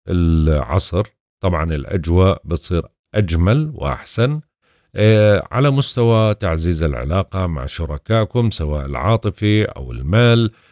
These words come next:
أو تطوير العلاقة أو، آه، حب وغرام وأشياء من هذا القبيل، أو خطوبة، ارتباط، تحديد موعد لهاي الأمور أو تطوير علاقة. آه، ممكن شوي طاقتك لأنها ضعيفة شوي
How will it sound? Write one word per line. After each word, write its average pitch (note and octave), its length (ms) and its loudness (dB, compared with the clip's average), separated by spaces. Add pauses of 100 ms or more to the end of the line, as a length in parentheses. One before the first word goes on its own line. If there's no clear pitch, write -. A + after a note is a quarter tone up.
(180)
أو D3 120 2
تطوير A#2 600 2
العلاقة G#2+ 840 0
أو، A#2 640 0
آه، G#2+ 400 0
حب G#2+ 400 -2
وغرام G#2 560 0
وأشياء G2 440 -4
من G#2 160 -2
هذا G2+ 300 0
القبيل، G#2 680 0
أو G#2+ 260 -4
خطوبة، G2+ 920 -2
ارتباط، G2 680 0 (100)
تحديد F#2 420 -4
موعد F#2+ 440 0
لهاي F#2+ 340 0
الأمور F2+ 540 -4
أو F#2+ 120 0
تطوير F#2 500 0
علاقة. F#2+ 580 0 (720)
آه، A2+ 460 2
ممكن D#3 640 0
شوي A2 580 0 (200)
طاقتك A2+ 600 -2
لأنها F#2 420 2
ضعيفة F2 580 -2
شوي D#2 600 -4